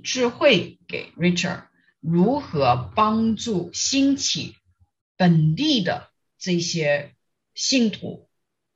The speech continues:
本地的这些工人，他们起来能够担当，能够接棒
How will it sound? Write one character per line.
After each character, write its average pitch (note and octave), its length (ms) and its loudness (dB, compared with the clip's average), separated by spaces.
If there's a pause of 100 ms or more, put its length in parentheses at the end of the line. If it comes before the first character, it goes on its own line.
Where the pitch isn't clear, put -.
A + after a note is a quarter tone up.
(240)
本 D#3 200 0
地 A3 120 -2
的 G3+ 120 2
这 F#3 120 -2
些 F#3 180 2
工 G3 260 0
人， C3+ 200 -2
他 F3 140 0
们 E3+ 160 2
起 - 240 -6
来 - 280 -10 (160)
能 D3 180 -4
够 D#3 180 -2
担 F#3+ 400 2
当， F3+ 400 2 (200)
能 D3+ 180 -6
够 F3 120 4
接 G#3 320 4
棒 G3+ 440 0